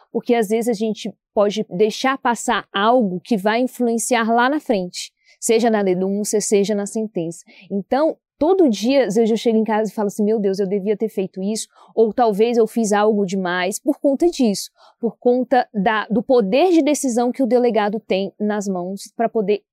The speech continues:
trazer aquela denúncia, seja, é, encaminhar ela pro Ministério Público, seja na decisão judicial. Então, é importante, é, você ali na figura do delegado de polícia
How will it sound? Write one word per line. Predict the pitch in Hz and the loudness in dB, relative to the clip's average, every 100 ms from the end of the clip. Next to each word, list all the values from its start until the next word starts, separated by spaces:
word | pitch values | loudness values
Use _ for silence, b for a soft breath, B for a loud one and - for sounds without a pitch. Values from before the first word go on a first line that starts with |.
| _ | _
trazer | - 269 254 202 | -4 -2 0 0
aquela | 220 226 214 | 0 0 0
denúncia, | 190 190 185 196 - 220 b b | 0 -2 -2 -4 -4 -4 b b
seja, | - 196 190 202 | -6 -2 2 2
é, | 185 190 180 - | 2 2 0 -4
encaminhar | 202 - 196 196 180 190 | -6 -4 -2 -2 0 0
ela | 196 | 0
pro | 202 | -2
Ministério | 185 185 196 170 | -4 -2 -2 -2
Público, | - 202 196 - | -2 -2 -4 -6
seja | - 185 196 | -4 -2 -2
na | 190 | -4
decisão | 190 - 190 | -4 -4 -6
judicial. | 185 180 - 226 151 | -6 -8 -4 -4 -4
Então, | 170 220 254 | -4 -2 -2
é | |
importante, | 269 220 - - 233 254 - B B B | -2 -6 -4 0 0 0 -6 B B B
é, | 180 185 180 | 0 0 0
você | 185 - 240 | -4 -2 0
ali | 247 214 | 2 0
na | 202 | -2
figura | - 170 185 185 | -6 -4 -2 0
do | 165 202 | -2 -4
delegado | 220 196 190 170 175 165 | -2 -2 0 0 -2 -4
de | - | -8
polícia | 185 170 208 220 - | -6 -4 -4 -4 -6